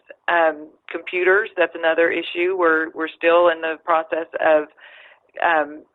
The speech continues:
acquiring enough computers for everyone. But those are things that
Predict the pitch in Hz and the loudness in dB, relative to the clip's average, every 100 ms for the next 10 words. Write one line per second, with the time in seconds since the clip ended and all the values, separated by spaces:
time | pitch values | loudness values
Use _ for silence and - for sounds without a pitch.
0 | - 156 175 165 165 170 180 185 _ - | -4 -2 0 2 0 -2 -6 -12 _ -2
1 | 156 165 175 175 185 175 175 175 165 160 | 0 -2 -4 -4 0 2 0 0 0 -2
2 | 151 143 175 208 _ _ _ _ _ _ | -4 -4 -6 _ _ _ _ _ _ _
3 | _ - 190 180 160 139 175 185 202 196 | _ -16 -2 2 2 2 0 2 2 0
4 | 170 175 170 147 | -2 0 0 0